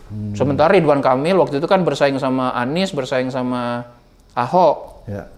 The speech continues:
Speaker 2: Nomor satu kan Anies selalu,
Speaker 1: Ya.
Speaker 2: nomor dua Ahok, nomor tiga Ridwan Kamil, selalu begitu.
Speaker 1: Ya.
Speaker 2: Di survei-survei sebelum pasti Anies tidak maju.
Speaker 1: Oke.
Speaker 2: Nah, nama Pram tuh jauh banget begitu. Jadi,
Speaker 1: Ya,
Speaker 2: jadi
Speaker 1: ya.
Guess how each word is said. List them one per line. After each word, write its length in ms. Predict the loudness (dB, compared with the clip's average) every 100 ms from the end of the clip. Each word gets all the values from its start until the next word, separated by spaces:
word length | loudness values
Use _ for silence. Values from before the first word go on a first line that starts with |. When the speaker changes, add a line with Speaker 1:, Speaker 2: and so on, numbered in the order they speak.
| -2
Speaker 2:
Nomor 160 | 0
satu 160 | 2 2
kan 160 | 0 0
Anies 240 | 0 0
selalu, 320 | -2 -2 -2
Speaker 1:
Ya. 80 | -4
Speaker 2:
nomor 160 | -2 0
dua 240 | 4 4
Ahok, 240 | 4 2
nomor 160 | 0 -4
tiga 240 | -2 0
Ridwan 160 | 0 -2
Kamil, 240 | -2 -2
selalu 240 | 0 0 0
begitu. 240 | 0 -2 -4
Speaker 1:
Ya. 160 | -10 -10
Speaker 2:
Di 80 | -8
survei-survei 640 | -2 -2 0 -2 0 0 0
sebelum 400 | 0 2 0 -2 -12 -20 _ _ _ -2
pasti 400 | -2 -2 -2 0
Anies 320 | 0 -2 -4
tidak 160 | -4 -2
maju. 320 | -2 -4 -6 -12 -20 -18
Speaker 1:
Oke. 380 | -8 -6 -6 -10 -18 -8
Speaker 2:
Nah, 160 | -2 0
nama 240 | 2 2 2
Pram 160 | 2 0
tuh 80 | 2
jauh 320 | 2 2 2
banget 240 | 0 -2 -8
begitu. 320 | -10 -10 -12 -20 -20 _ _ _ -6
Jadi, 400 | 0 2 2 2
Speaker 1:
Ya, 160 | 0
Speaker 2:
jadi 80 | 2
Speaker 1:
ya. 80 | 4